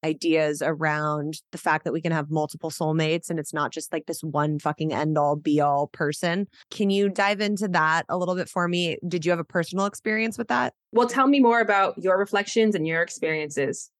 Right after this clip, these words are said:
Speaker 1: Yeah. So, I mean, I have had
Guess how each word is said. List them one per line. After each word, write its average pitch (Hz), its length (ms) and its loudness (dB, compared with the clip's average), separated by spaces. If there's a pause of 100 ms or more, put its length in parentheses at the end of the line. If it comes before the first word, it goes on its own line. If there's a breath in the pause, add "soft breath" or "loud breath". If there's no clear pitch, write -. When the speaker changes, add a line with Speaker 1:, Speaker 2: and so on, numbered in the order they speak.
(380)
Speaker 1:
Yeah. 180 440 4
So, 202 520 0
I 202 120 -2
mean, 208 340 -2
I 247 520 -2 (200)
have 190 220 -2
had 175 580 2